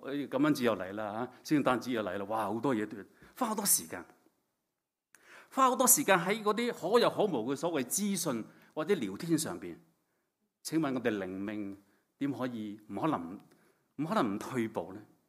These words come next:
侍奉嘅時間幾多？屈指可數，好少。但係花喺手機上嘅時間，卻係多到無法計算。弟兄姊妹，我哋要醒過嚟。我哋要好運用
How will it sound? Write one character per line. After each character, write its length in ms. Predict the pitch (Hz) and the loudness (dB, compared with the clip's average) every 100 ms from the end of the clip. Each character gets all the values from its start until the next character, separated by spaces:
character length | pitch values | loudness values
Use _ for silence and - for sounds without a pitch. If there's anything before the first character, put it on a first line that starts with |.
| _ _ _ _ _ - | _ _ _ _ _ 0
侍 280 | - 190 185 | 2 2 0
奉 220 | 170 165 | 4 4
嘅 100 | 185 | 6
時 240 | - 135 | 2 0
間 460 | 123 151 147 139 - - _ _ _ _ _ _ _ _ | 4 4 4 0 -4 -20 _ _ _ _ _ _ _ _
幾 120 | - 139 | -8 -2
多？ 320 | 165 - - - | 0 -2 -8 -6
屈 80 | 202 - | -6 -4
指 180 | 143 135 | -4 -2
可 160 | 123 | -2
數， 380 | 131 113 107 - _ _ _ | -2 -4 -4 -14 _ _ _
好 220 | - 131 | -10 -6
少。 280 | 160 110 104 - _ _ - | -4 -4 -8 -10 _ _ 0
但 160 | 185 185 | 2 4
係 60 | |
花 200 | 269 247 | 4 4
喺 120 | 247 | 4
手 340 | 220 233 190 214 | 2 2 4 4
機 100 | 247 | 2
上 220 | 185 165 | 2 4
嘅 60 | 165 | 4
時 160 | 135 | 4
間， 180 | 160 170 | 2 2
卻 80 | 175 | 4
係 260 | 147 123 - - - | 4 2 -2 -18 -4
多 120 | 202 | -2
到 100 | 175 | 2
無 420 | 139 120 110 92 92 | 2 0 -2 -6 -8
法 260 | - 120 | -4 -4
計 240 | - 104 101 | -4 -8 -8
算。 180 | 107 85 _ _ _ _ _ _ _ _ _ _ _ | -10 -14 _ _ _ _ _ _ _ _ _ _ _
弟 260 | - 147 127 | -6 -4 -2
兄 80 | 120 | -2
姊 140 | 117 | -4
妹， 240 | 98 92 85 _ | -6 -10 -16 _
我 80 | 131 | -10
哋 60 | 117 | -8
要 180 | 104 107 | -6 -6
醒 240 | - 120 | -6 -6
過 120 | 101 | -8
嚟。 40 | 90 - _ _ _ _ _ _ _ _ _ _ - | -10 -18 _ _ _ _ _ _ _ _ _ _ -10
我 60 | 190 | -2
哋 80 | 175 | 0
要 100 | 160 | 2
好 80 | 208 | 2
運 220 | 220 143 | 4 4
用 200 | 135 | 4